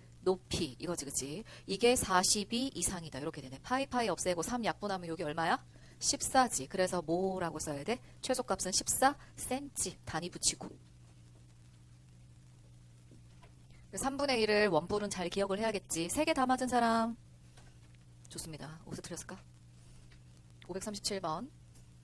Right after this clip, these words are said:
사다리꼴 넓이 사십. 아랫변 X. 윗변 더하기 아랫변 곱하기 높이인데 선생님 높이 이라고 써도 되겠어?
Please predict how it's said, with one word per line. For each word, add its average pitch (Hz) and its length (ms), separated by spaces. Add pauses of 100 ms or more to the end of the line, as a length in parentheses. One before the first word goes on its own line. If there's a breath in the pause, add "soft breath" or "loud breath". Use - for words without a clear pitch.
(840 loud breath)
사다리꼴 330 600
넓이 170 560
사십. 147 480 (1400 loud breath)
아랫변 196 480
X. - 440 (720 loud breath)
윗변 269 600
더하기 196 760
아랫변 151 580
곱하기 254 600
높이인데 262 580
선생님 240 300
높이 190 340
이라고 240 420
써도 233 220
되겠어? 190 380